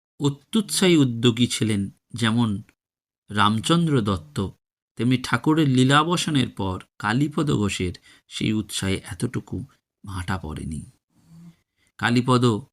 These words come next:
ঘোষ ছিলেন কালীভক্ত পরিবারের ছেলে। কালীপদর কাছে মা কালীর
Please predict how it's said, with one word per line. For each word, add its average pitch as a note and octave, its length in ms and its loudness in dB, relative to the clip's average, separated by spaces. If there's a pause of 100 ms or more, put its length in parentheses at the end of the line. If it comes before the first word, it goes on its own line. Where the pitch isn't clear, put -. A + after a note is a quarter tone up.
(1900)
ঘোষ B2+ 320 2
ছিলেন B2+ 360 2
কালীভক্ত C#3+ 680 0
পরিবারের G2 600 -4
ছেলে। - 320 -8 (880)
কালীপদর B2 480 2
কাছে A#2+ 460 -2 (720)
মা A#2 320 4
কালীর B2 480 2